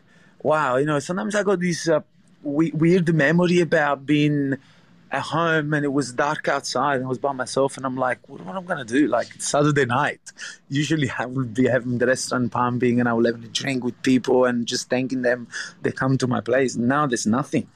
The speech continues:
Um, and, you know, I loved, I love talking to people. I love, uh,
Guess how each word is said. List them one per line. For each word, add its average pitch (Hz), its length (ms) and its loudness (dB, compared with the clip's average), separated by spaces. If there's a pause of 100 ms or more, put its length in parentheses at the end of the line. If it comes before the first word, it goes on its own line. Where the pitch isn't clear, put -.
(500)
Um, 110 440 2
and, 120 420 4
you 143 100 4
know, 120 80 2
I 127 40 2
loved, 147 340 2 (160)
I 127 80 -4
love 156 200 2
talking 131 580 0
to 123 140 -2
people. 120 380 0
I 117 60 2
love, 123 360 2
uh, 127 120 2